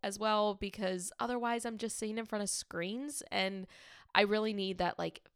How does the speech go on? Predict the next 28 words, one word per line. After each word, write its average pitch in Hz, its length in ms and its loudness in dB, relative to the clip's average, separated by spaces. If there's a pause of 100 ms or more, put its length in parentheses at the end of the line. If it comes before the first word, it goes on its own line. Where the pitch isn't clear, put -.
(160)
physical, 180 440 0
personal 160 1120 -4 (300)
connection. - 640 -6 (100)
You 202 140 0
know 196 80 6
what 185 100 6
I 185 60 4
mean? 185 280 -2
I - 60 0
mean, 202 160 2
we're 220 120 6
wearing 226 260 6
masks 226 280 8
and 240 60 -2
everything, 214 540 -2
okay? 208 280 0
We're 196 140 0
being 208 240 -4
safe, 208 400 0
but 180 240 4 (420)
just 220 280 4
being 226 140 2
able 196 200 4
to 185 160 4
actually 170 320 0
talk 165 260 -2
in 160 100 -6
person 170 540 -4